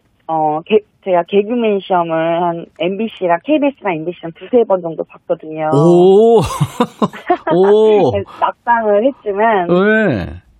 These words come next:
Speaker 1: 네, 성우 시-, 케이비에스 성우 시험도 보고.
Speaker 2: 우와.
Speaker 1: 네, 다방면으로 제가 다 도전해봤는데.
Speaker 2: 네, 저랑 만날 뻔했네요.
Speaker 1: 아, 그러니까요.
Speaker 2: 오.
Speaker 1: 그래가지고. <laughs>
Speaker 2: 그러면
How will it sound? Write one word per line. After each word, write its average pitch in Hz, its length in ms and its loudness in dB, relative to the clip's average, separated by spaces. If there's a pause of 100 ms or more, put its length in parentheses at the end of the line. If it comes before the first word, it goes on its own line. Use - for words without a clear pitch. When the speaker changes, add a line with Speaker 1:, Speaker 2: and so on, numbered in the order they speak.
(180)
Speaker 1:
네, 180 300 2
성우 330 280 2
시-, - 100 -20
케이비에스 277 420 0
성우 294 240 2
시험도 208 280 -4
보고. 170 600 -2
Speaker 2:
우와. 110 760 -2 (320)
Speaker 1:
네, 151 60 -14 (100)
다방면으로 180 800 -2
제가 170 280 -6
다 151 180 -8
도전해봤는데. 185 880 -2
Speaker 2:
네, 131 220 0
저랑 156 320 -2
만날 123 340 0
뻔했네요. 98 880 -4 (180)
Speaker 1:
아, 185 260 0
그러니까요. 151 960 0
Speaker 2:
오. 139 40 -2
Speaker 1:
그래가지고. 151 340 0 (480)
<laughs> - 400 -8
Speaker 2:
그러면 214 340 2